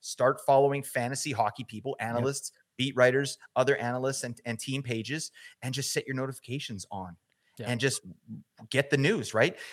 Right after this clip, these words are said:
Speaker 1: Um, th-, that's something that i-, if you do that, you're, you're beating, like, ninety percent of fantasy managers right off the bat. You get a major advantage just by being engaged, right?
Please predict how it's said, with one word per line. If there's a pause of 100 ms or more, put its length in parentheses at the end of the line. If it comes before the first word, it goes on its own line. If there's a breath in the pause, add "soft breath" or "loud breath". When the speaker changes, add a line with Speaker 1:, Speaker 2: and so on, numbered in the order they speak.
(100 loud breath)
Speaker 1:
Um,
th-,
that's
something
that
i-,
if
you
do
that, (220 soft breath)
you're,
you're
beating,
like,
ninety
percent
of
fantasy
managers
right
off
the
bat.
You
get
a
major
advantage
just
by
being
engaged,
right?